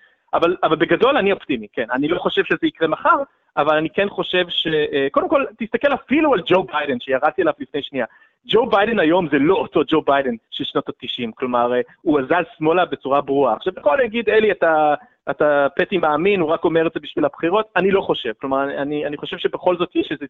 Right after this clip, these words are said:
תזוזה שמאלה. אה, אז במובן הזה אני חושב שאנחנו כבר רואים איזשהו משהו. אני גם חושב שנגיד העובדה שברני סנדרס בכל זאת הגיע די רחוק בפריימריז וכמעט ניצח, הפחיד הרבה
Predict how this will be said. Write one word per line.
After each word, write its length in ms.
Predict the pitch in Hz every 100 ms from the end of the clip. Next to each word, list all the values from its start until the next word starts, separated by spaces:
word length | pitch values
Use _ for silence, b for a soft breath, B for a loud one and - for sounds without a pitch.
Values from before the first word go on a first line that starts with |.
| _
תזוזה 220 | 139 139 135 _
שמאלה. 220 | 135 117 - b b b _
אה, 360 | 143 143 139 139
אז 180 | 143 147 135 _
במובן 340 | 151 147 190
הזה 180 | 226 226
אני 80 | 220
חושב 160 | 190
שאנחנו 300 | 196 208 -
כבר 180 | - 180
רואים 320 | 196 180 156
איזשהו 340 | 143 123 - 127
משהו. 420 | 120 110 139 180 b b b
אני 100 | 175
גם 120 | 240
חושב 240 | - 240 302
שנגיד 460 | 320 262 208 196 220
העובדה 420 | 202 151 - 202
שברני 440 | - 208 165 202 208
סנדרס 340 | 190 196 196 135
בכל 300 | 139 117 185 214
זאת 140 | 175 -
הגיע 280 | - 165 196
די 160 | -
רחוק 380 | 185 170 185 185
בפריימריז 500 | - - 160 196 147 123
וכמעט 420 | - 143 151 202
ניצח, 400 | 165 - 196 196 b b -
הפחיד 340 | - - 240
הרבה 200 | 233 196